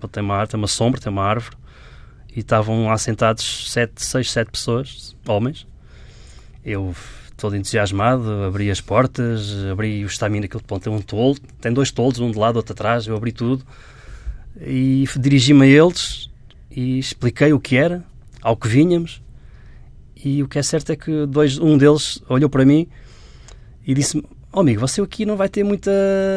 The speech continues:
muito, muito, muita sorte no negócio, sabe porquê? Olha, está a ver estes seis que aqui estão? Estes quatro não sabem ler. Eu não gosto. E ali aquele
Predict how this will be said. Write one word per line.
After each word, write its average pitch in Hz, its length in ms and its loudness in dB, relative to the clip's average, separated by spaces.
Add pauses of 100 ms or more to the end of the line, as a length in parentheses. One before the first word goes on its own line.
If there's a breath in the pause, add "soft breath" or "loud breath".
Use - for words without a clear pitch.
(220)
muito, 202 560 -4
muito, 190 260 0
muita 196 260 2
sorte - 280 2
no 190 80 4
negócio, 190 340 4
sabe 147 160 2
porquê? 120 360 -2
Olha, 101 180 -2 (160)
está - 140 -2
a 180 40 4
ver 202 140 4
estes 185 160 2
seis 180 140 0
que 170 80 -4
aqui 151 100 -4
estão? 190 340 -2 (560 soft breath)
Estes - 200 -4
quatro - 240 4
não 165 80 2
sabem 127 280 2
ler. 90 220 -4 (560 soft breath)
Eu 226 300 8 (500)
não 151 160 4
gosto. 107 540 2
E 175 220 -2
ali 202 180 6
aquele 120 460 6